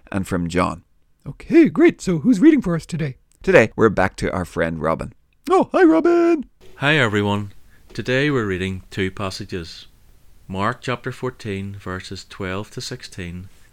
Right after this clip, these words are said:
Speaker 3: and John chapter thirteen, verses three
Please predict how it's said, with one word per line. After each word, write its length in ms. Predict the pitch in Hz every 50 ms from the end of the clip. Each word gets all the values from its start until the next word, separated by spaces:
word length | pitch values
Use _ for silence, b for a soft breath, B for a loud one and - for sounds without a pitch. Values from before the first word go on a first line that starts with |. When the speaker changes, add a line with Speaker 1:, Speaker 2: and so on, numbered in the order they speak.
| - - -
Speaker 3:
and 320 | 95 95 92 92 92 -
John 500 | - - 113 113 113 120 120 120 117 113 - - - - _ -
chapter 320 | - - 143 156 - - 104
thirteen, 640 | - - 90 85 - - - 95 90 90 90 92 - - - - -
verses 500 | - - 82 85 85 - 95 87 - -
three 380 | - - 92 87 85 85 87